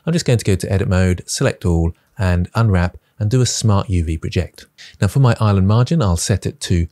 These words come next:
point zero one, and I'll press OK. If you want to know why I choose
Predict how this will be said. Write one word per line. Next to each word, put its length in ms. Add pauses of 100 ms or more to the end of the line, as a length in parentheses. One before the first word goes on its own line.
(100)
point 240
zero 320
one, 260 (220)
and 120
I'll 80
press 240
OK. 380 (160)
If 160
you 60
want 140
to 60
know 200
why 280
I 100
choose 340